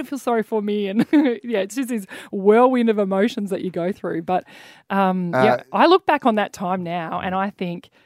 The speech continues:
Speaker 1: that was the best thing that ever happened to me, by far. Like, it's been, yeah, it was such a good lesson. And sometimes I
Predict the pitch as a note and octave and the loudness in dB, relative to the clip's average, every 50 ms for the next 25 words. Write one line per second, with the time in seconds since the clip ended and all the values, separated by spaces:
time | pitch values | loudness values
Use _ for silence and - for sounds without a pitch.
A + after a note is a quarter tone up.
0 | _ _ - G#3 G#3 G3 F3+ D#3 E3+ D#3 - F#3+ F3+ F#3 - G3 F3+ F3+ - E3+ | _ _ -2 0 0 0 -2 -4 -6 -4 -2 -2 -2 -2 -4 -8 -8 -8 -8 -8
1 | D#3+ D#3+ D3+ E3 - F3+ E3+ - - E3+ E3 E3+ F3 D#3+ - _ - A#3+ A3 G3+ | -8 -8 -8 -8 -10 -10 -12 -12 -12 -14 -14 -14 -14 -16 -14 _ -2 -2 -2 -2
2 | - - - F3+ E3+ E3 E3+ - - D#3+ C#3+ - - F#3 F3 - G3 F3+ - - | -4 -10 -10 -8 -8 -8 -10 -10 -12 -16 -14 -10 -10 -8 -6 -6 -6 -6 -8 -10
3 | - - - - G#3+ G3+ G3+ F#3+ F#3 F3+ - _ - - G3 F3+ F3+ D#3+ F3 F#3 | -16 -12 -6 -2 -2 -2 -2 -2 -6 -8 -10 _ -10 -6 -6 -4 -4 -4 -4 -6
4 | E3+ - - G3+ F3+ - - - F#3 F3 F3+ F3+ F3+ F3+ - - F3 F3+ F3+ F3+ | -6 -4 -6 -6 -6 -6 -8 -8 -6 -6 -6 -6 -8 -8 -8 -8 -8 -8 -8 -6
5 | - A3+ G#3+ A3+ B3 A3 G3+ G3+ F#3+ F3 F3+ F3+ D#3+ | -2 -2 0 0 0 0 0 0 -2 -2 -2 -4 -6